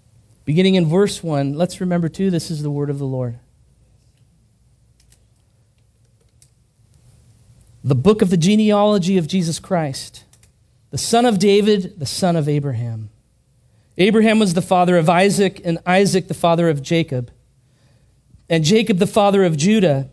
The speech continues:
and his brothers, and Judah the father of Perez, and Zerah by Tamar, and Perez the father of Hezron, and Hezron the father of Ram, and Ram the father of Amminadab, and Amminadab the father of Nahshon,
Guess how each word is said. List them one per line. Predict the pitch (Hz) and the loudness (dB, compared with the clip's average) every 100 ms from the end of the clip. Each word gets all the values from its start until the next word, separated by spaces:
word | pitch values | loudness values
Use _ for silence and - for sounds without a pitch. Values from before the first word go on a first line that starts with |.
| _ | _
and | 165 165 | -2 0
his | 170 | 0
brothers, | 143 170 202 175 139 123 - - _ _ _ _ _ | 0 2 2 2 0 -4 -12 -20 _ _ _ _ _
and | - 180 | 0 2
Judah | 165 208 262 240 | 2 2 2 2
the | 190 | 2
father | - 202 208 190 | 2 2 2 0
of | 175 | 0
Perez, | - 196 208 185 135 127 - - _ _ _ | 0 2 4 2 0 -4 -10 -16 _ _ _
and | 160 156 | -2 0
Zerah | 139 202 220 226 | 2 2 4 2
by | 202 180 | 2 0
Tamar, | 160 190 185 165 131 117 - _ _ _ _ _ _ _ | 0 -2 0 0 0 -2 -8 _ _ _ _ _ _ _
and | 180 175 | -2 0
Perez | 214 202 233 214 | 2 4 2 0
the | 196 | -2
father | - 190 190 | 0 0 2
of | 175 | 0
Hezron, | 156 190 175 165 143 143 - _ _ _ | 0 -2 0 -2 -2 -2 -8 _ _ _
and | 151 | -4
Hezron | 143 180 185 190 185 185 165 | 0 2 2 2 2 0 -4
the | |
father | 156 - 156 160 | -8 -4 -2 -2
of | 160 147 | -2 -4
Ram, | 139 143 139 131 120 113 - _ _ _ _ _ _ _ | -4 -2 -2 -2 -6 -10 -14 _ _ _ _ _ _ _
and | 156 147 | -4 0
Ram | 170 202 214 208 | 2 2 2 2
the | 196 | 0
father | - 202 190 180 147 139 135 | 0 0 2 2 0 -2 -6
of | 147 | -4
Amminadab, | 151 156 156 139 131 120 120 - _ _ | -2 -2 -2 -4 -6 -6 -10 -18 _ _
and | 151 | -4
Amminadab | 151 170 208 175 175 165 | -2 2 2 2 2 2
the | 165 | -2
father | - 160 151 | 0 0 0
of | 151 | -2
Nahshon, | 147 156 147 170 156 151 | -2 -2 -4 -4 -4 -4